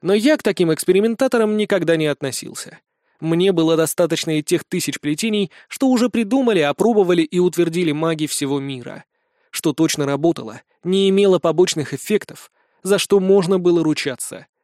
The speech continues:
Теперь к ним добавилось и новое плетение. Ничего сложного в нем не было, поэтому я очень быстро превратил литр стоящей передо мной воды в бензин,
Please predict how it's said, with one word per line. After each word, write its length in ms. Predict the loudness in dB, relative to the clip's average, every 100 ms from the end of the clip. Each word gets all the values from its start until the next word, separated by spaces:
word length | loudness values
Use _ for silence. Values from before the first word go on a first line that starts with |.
| _ _ _ _
Теперь 280 | -6 -2 -2
к 80 | 0
ним 180 | 0 2
добавилось 560 | 2 2 2 0 -2 -2
и 80 |
новое 380 | 0 0 0 -6
плетение. 600 | -6 -8 -8 -12 -16 -20 _ _ _ _ _
Ничего 320 | -8 -2 2 2
сложного 420 | 4 2 4 2
в 80 | 2
нем 200 | 0 0
не 120 | -2
было, 320 | -4 -12 -18 _ _
поэтому 360 | 0 2 2 0
я 160 | 2
очень 240 | 2 0 -2
быстро 320 | -2 -2 -4
превратил 520 | -4 -4 -2 -2 -4
литр 280 | -4 -6 -8
стоящей 540 | -6 -4 -2 -2 -4
передо 320 | -4 -4 -4 -4
мной 200 | -4 -4
воды 280 | -2 -2
в 60 | -2
бензин, 500 | -4 -4 -4 -8 -10